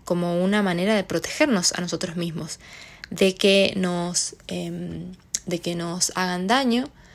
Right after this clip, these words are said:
em, de que nos... Mm,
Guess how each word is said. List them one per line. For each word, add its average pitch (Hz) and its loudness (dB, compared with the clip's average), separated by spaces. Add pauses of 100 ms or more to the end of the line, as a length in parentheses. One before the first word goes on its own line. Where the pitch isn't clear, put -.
(1000)
em, 170 -4 (120)
de 180 2
que 180 0
nos... 175 0 (680)
Mm, 175 0